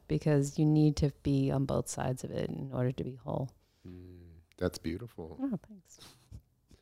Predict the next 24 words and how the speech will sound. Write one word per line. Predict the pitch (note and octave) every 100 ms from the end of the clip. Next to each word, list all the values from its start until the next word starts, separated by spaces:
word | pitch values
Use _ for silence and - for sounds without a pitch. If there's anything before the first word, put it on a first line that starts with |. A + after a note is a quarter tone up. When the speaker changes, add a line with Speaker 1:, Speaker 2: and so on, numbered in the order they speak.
| - - - -
Speaker 2:
I | G2+
love | G#2 B2+ B2+
that. | F#2+ F2+
And, | F2 -
and | G#2+ G2+ -
what, | A#2 A2+ -
what | A2+
it | G#2+ - D#3
reminds | A#2 A2 A#2 B2+ A#2
me | A2
of | G2+ F#2+ F#2
is | F#2 F#2
that | F#2 F2+ - -
when | G2 G2+ G#2 G#2+ G#2 G2+ _ _ _ -
we | G2+
can | - F#2+
observe | F2+ F2 F#2+ F#2+ G2
ourselves | F#2 - F2 E2 E2 E2 - _ _
with | F2 F#2+ - -
curiosity, | G#2+ G2+ F#2 E2 D#2+ - D#2+ D#2 E2+ F2 _ _ _ _ _ -
non-judgmentally, | F2+ F2+ F#2+ G#2 G2+ G#2 G2 F#2+ F2 D2+ D2 D2 F2+ _ _ _ _ _ _ _ -
and | F#2+ F#2
just | A#2 -
notice, | G#2+ G#2+ A2+ A2 E2+ - - -